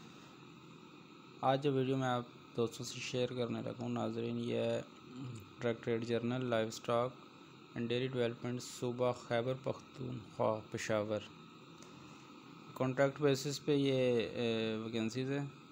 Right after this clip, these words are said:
महकमा लाइवस्टॉक and Dairy Development केपीके पेशावर। और, ए, ये computer operator की jobs हैं, बीपीएस सिक्सटीन है इसका। इसके लिए जो तालीमी काबिलियत है वो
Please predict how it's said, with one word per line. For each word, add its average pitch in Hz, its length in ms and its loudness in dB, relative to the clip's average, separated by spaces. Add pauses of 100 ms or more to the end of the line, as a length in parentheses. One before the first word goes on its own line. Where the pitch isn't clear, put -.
(960)
महकमा 117 300 2
लाइवस्टॉक 117 760 2
and 110 480 -4 (380)
Dairy 113 200 -2
Development 107 560 -4 (580)
केपीके 117 460 0
पेशावर। 117 600 0 (2000)
और, 120 280 0
ए, 120 420 2
ये 127 160 0
computer 139 420 -2
operator 135 460 2
की 143 160 -2
jobs 127 340 4
हैं, 135 140 0
बीपीएस 123 380 2
सिक्सटीन 127 560 0
है 139 80 2
इसका। 139 400 -4 (760)
इसके 127 160 -4
लिए 127 240 0
जो 127 100 2
तालीमी 123 420 2
काबिलियत 123 600 2
है 127 100 2
वो 123 320 0